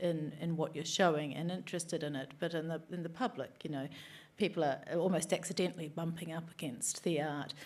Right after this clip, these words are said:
So I was just interested to know how, with your, with your festivals, you manage the difference in commissioning, um, public art and what you have to think about when you're doing that. Over to you, Elias.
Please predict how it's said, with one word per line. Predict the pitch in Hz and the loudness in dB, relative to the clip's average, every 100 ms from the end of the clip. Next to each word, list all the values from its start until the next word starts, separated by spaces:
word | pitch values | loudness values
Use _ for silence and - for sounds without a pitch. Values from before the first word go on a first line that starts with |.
| - | -14
So | - 233 | 12 12
I | 233 | 12
was | 240 247 | 8 4
just | 302 - | 2 4
interested | 247 - 208 - 190 | 2 4 0 2 2
to | - | 2
know | 190 180 175 165 156 | 4 6 6 6 4
how, | 175 196 180 165 165 | 6 6 8 4 2
with | 170 165 | -2 0
your, | 170 160 151 | 2 4 4
with | 165 165 | 0 0
your | 165 | 0
festivals, | 160 185 175 - 151 147 143 | 0 -2 -2 -2 0 -2 -2
you | 175 | 0
manage | 175 175 175 170 165 - | 2 4 2 0 -2 -6
the | 160 | -2
difference | 170 165 156 143 - - | -2 0 -2 -2 -6 -4
in | 160 151 151 - - - - | -2 -2 -2 -6 -12 -16 -14
commissioning, | - 208 214 - 180 147 - - - | 0 4 4 4 0 -2 -4 -6 -6
um, | - 151 139 139 147 - - - _ | -4 -2 -2 -4 -6 -10 -18 -20 _
public | 190 185 170 165 | 0 2 0 0
art | 151 135 143 | 0 0 -2
and | 165 165 | -2 -2
what | - | -2
you | 175 | -2
have | 180 | -2
to | - | -4
think | 151 175 165 | -6 -4 -4
about | 151 135 170 | -4 -6 -4
when | 156 | -4
you're | 143 | -4
doing | 147 143 143 | -2 -4 -4
that. | 120 - - _ _ - - - - _ _ - - _ _ _ 185 | -8 -10 -16 _ _ -20 -20 -20 -20 _ _ -10 -10 _ _ _ -6
Over | 151 | -4
to | - | -2
you, | 165 | 0
Elias. | 165 196 294 - - | 0 -2 -6 -12 -18